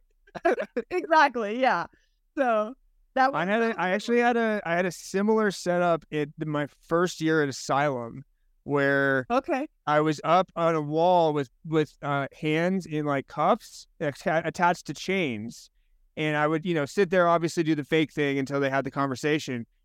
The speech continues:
Speaker 2: And then these chains would come out of the wall to a stopper. So then I, so I literally would come out at them just screaming my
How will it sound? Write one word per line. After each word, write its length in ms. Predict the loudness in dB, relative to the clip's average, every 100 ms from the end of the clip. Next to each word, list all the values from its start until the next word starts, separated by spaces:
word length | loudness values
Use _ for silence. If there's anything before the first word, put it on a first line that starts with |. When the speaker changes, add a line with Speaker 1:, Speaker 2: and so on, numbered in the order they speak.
| _ -6
Speaker 2:
And 140 | -2
then 220 | -2 -2
these 300 | 0 0 -2 -6
chains 640 | -2 0 2 0 -2 -4
would 240 | -8 -8
come 300 | -8 0 2
out 220 | 2 4 2
of 80 | 0
the 80 |
wall 540 | -2 0 2 2 0 -2
to 180 | -4 -4
a 60 |
stopper. 800 | -4 -6 0 2 2 0 -4 -4 -10 _ _
So 180 | -2 0
then 120 | 0
I, 60 | 0
so 160 | 2
I 120 | 4
literally 260 | 4 2 2
would 220 | 0 -4 -12
come 280 | -4 0 2
out 220 | 4 2
at 300 | -2 -4 -2
them 300 | -2 -2 -4
just 360 | 0 0 0 -8 _
screaming 920 | _ -18 -10 -4 0 2 4 4 2
my 140 | 0